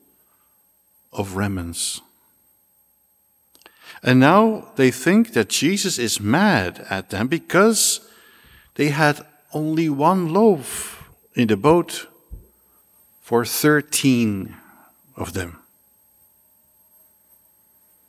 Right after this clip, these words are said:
It must be maddening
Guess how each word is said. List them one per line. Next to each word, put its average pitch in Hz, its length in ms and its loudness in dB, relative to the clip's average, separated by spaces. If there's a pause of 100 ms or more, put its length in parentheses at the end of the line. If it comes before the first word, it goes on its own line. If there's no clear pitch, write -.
(1120)
It 110 200 -4
must 107 320 -2
be 107 140 -4
maddening 98 760 -2